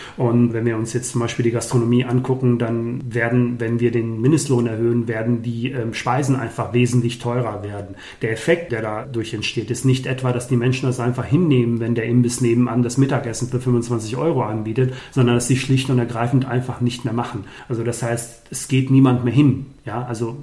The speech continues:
wenn es irgendwann so teuer ist, dass es mich für sie, für mich nicht mehr lohnt, hinzugehen, dann gehe ich nicht mehr hin.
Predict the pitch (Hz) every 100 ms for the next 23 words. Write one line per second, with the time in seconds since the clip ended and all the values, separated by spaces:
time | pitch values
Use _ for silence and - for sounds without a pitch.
0 | - 147 127 120 127 143 135 131 127 135
1 | 143 156 127 117 127 - 123 127 - 131
2 | 123 - - - 120 139 - 123 127 139
3 | 123 120 139 135 147 131 - - 117 120
4 | 120 113 123 127 123 - 107 117 98